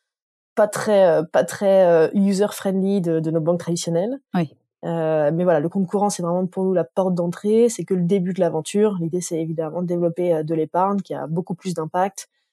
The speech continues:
Speaker 1: et un jour aussi le crédit, qui est un peu le deuxième, euh, pilier, euh, pour avoir de l'impact.
Speaker 2: En parlant justement de, de néobanques, euh,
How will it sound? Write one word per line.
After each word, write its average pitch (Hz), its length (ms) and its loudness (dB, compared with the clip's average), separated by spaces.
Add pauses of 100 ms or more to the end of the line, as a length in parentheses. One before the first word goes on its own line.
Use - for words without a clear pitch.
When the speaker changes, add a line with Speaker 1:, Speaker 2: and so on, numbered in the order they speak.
(180)
Speaker 1:
et 165 140 -4
un 156 140 -4
jour 190 200 2
aussi 170 220 -2
le 151 100 -2
crédit, 180 460 -2
qui - 160 -14
est - 20 -10
un 147 60 -12
peu 165 140 -8
le 165 100 -2
deuxième, 175 560 2
euh, 151 220 -4 (100)
pilier, 165 460 -4
euh, 139 120 -4 (420)
pour 165 140 -2
avoir 156 200 -2
de 160 60 -2
l'impact. - 420 -14 (840)
Speaker 2:
En 202 140 2
parlant 220 260 2
justement 214 420 0
de, 175 560 2
de 180 180 0
néobanques, 190 880 2
euh, 175 320 0